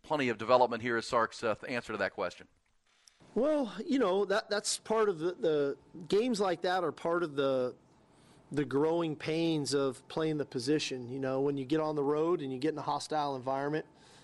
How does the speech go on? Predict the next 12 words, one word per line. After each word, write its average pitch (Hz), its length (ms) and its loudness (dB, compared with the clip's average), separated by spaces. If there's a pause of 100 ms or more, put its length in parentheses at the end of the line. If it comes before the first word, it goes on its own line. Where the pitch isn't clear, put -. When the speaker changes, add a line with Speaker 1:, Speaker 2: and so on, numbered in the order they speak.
(180)
Speaker 2:
um, 131 540 -2 (640)
and 135 540 0
early 165 320 4
on 156 200 0
things 160 340 -2
are 151 100 0
going 151 340 0
your 147 180 2
way, 143 520 2 (420)
and 135 240 -2
then 143 420 0 (100)
things 156 360 0